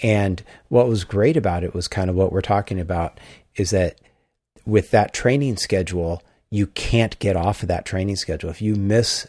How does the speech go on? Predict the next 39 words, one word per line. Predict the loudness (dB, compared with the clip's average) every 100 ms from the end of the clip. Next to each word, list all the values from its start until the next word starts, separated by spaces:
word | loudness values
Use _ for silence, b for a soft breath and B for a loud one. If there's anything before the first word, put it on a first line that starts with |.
| -6
a | -4
day | 0 2 2
of | -2
training | -2 -2 0 0 -2 -8 -12 b b b b
in | -4 0
one | 0 0 -2 -4
thing | -4 -2
or | -2 -4
another, | 0 0 0 0 -2
it's | -4 -2
like, | -2 -2 -6
"Okay, | -8 -4
well, | -2 -2 -4
how | -4 2
do | 4
I, | 4 2
A, | 0 0 0
make | -2 -4
that | -2 -2
up?" | 0 -2
But | -6 -2
B, | 0 0 -2
it's | -4 -4
like, | -4 -6 B B B B
"No, | 0 2 2
I | 2
have | 4 4 4
to | 0
leave | 0 0
the | -2
office | -2 -4 -4 -6
today | -6 -4 -4 -4 -8 b b b -6
and | -4
I |
have | -4 2 2 4
to | 0
go | -2
swim | -2 -4 -4 -6 -8
tonight." | -4 -4 -6 -12